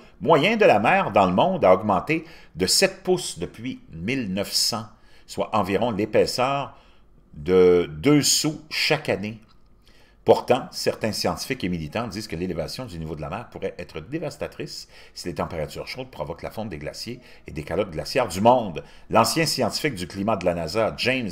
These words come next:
Hansen, par exemple, a averti en mille neuf cent quatre-vingt-huit que la West Side Highway de New York serait sous l'eau d'ici deux décennies. En mille neuf cent quatre-vingt-huit, hmm, c'est pas encore arrivé. Hansen a pour sa part averti en deux mille dix-sept que la planète pourrait devenir pratiquement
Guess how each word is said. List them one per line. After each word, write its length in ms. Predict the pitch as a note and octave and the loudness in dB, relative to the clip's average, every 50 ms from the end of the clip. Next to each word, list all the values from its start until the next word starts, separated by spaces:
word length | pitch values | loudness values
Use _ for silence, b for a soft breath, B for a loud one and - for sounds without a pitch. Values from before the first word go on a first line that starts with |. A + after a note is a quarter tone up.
| D#2 D#2 | -8 -6
Hansen, 520 | F2+ G#2+ A#2 A2 G#2+ - - D#3 G#3 G#3+ | -4 -4 -4 -4 -6 -6 -8 -8 -6 -6
par 160 | - B2+ G2+ | -4 -4 -4
exemple, 400 | F2+ E2 E2 A2+ D3 F#3+ - - B B B B B B - | -4 -6 -6 -8 -8 -8 -10 -16 B B B B B B -4
a 80 | E2+ - - - | -4 -2 2 2
averti 480 | E3+ F#3 G3 D3 - - - - G3+ G#3 | 4 4 4 4 2 0 -4 -4 -4 -2
en 80 | E3 A2 | -2 -2
mille 100 | B2+ E3+ | 0 2
neuf 140 | F3+ C3+ | 2 2
cent 160 | - - F3+ E3+ | 4 2 2 0
quatre-vingt-huit 600 | - C#3 - A#2+ G#2 G2+ G2 G2 A2+ E3+ F3 - | 0 -2 0 0 2 2 2 0 0 -2 -2 0
que 80 | - | 0
la 280 | F2 D#2+ F2 E2 B B B B B B - | 0 0 -2 -4 B B B B B B -8
West 420 | G2 G2 B2+ B2+ - - - - - | -4 -4 -2 0 0 -2 -2 -2 -2
Side 440 | - - - B2 B2 B2 A2+ F2+ - - | -2 0 0 0 -2 -2 -4 -6 -6 -6
Highway 320 | A#2 C3 C#3 G#2 G2 C3 E3 | -6 -6 -4 -4 -4 -4 -2
de 140 | C#3+ G#2+ | -2 -2
New 180 | F2 F2 F#2 F2+ | -2 -2 -2 -2
York 260 | E2+ G#2+ C3+ D3 - | -2 -2 -2 -4 -6
serait 300 | - - G#2 F2 G2+ B2+ | -4 -2 0 0 0 0
sous 220 | B2+ - - G#2 F#2 | -2 -4 -6 -2 0
l'eau 260 | F#2+ B2 D3+ F3+ B B B B B B B B | 0 0 0 -2 B B B B B B B B
d'ici 340 | - D#2 - - - D3 A#2 | -6 -2 2 2 2 2 2
deux 180 | F2+ A2+ D#3 D#3+ | 2 4 4 4
décennies. 600 | D3+ A#2+ G#2+ - - G2+ F2+ G2+ A2+ G2 - - - | 4 2 2 2 2 0 0 0 -2 -6 -8 -10 -10
En 80 | - D#2+ | -10 -8
mille 100 | E2 F2 | -6 -4
neuf 120 | F2+ E2+ | -4 -4
cent 120 | - - A#2 | -4 -6 -6
quatre-vingt-huit, 600 | - G2 - F2+ E2+ D2+ D#2+ D2+ C#2+ D2+ G#2+ - - - - | -4 -6 -6 -6 -4 -4 -2 -4 -4 -4 -8 -10 -12 -14 -16
hmm, 160 | - E3 F3 E3+ - - - | -12 -10 -10 -10 -10 -12 -12
c'est 180 | - - - - | -12 -14 -10 -6
pas 100 | - G#3 | -6 -4
encore 220 | F3 - D#3+ C3+ | -4 -2 -2 -2
arrivé. 360 | A2 F2 E2 D#2 D2+ F2+ - B B B B B B B B B B - - | -2 -4 -4 -6 -8 -10 -10 B B B B B B B B B B -2 2
Hansen 440 | C3+ E3+ E3 D3+ - - D#3+ F#3 A3 | 4 4 4 4 2 2 2 2 0
a 80 | G#3+ - | 0 -2
pour 160 | - A2+ G2 | -2 -4 0
sa 140 | - A2+ F#2 | 2 2 2
part 200 | - B2 A#2+ A2 | 2 4 4 4
averti 340 | F#2 E2+ E2+ D#2 - - C#3 | 4 4 2 0 0 -2 -2
en 100 | A#2+ F2+ | -2 0
deux 120 | F2 F#2 | 0 0
mille 140 | F2+ F2+ D#2+ | 0 -2 -2
dix-sept 280 | D2+ - - D3 C#3+ | -4 -2 0 0 -2
que 120 | - - D#2 | -2 -4 -6
la 100 | D2 C#2+ | -6 -6
planète 480 | - - G2 E2+ E2 G2 A#2+ A#2+ - | -8 -8 -8 -8 -6 -6 -6 -6 -8
pourrait 220 | - F2 E2 G2 F#2+ | -10 -10 -8 -6 -4
devenir 320 | F2 F2+ F2 A2 C#3+ D3 | -4 -4 -2 -2 -4 -2
pratiquement 500 | - D#3+ F3+ F3 - - - - F#3 F#3+ | -2 -2 -4 -4 -6 -10 -10 -8 -8 -8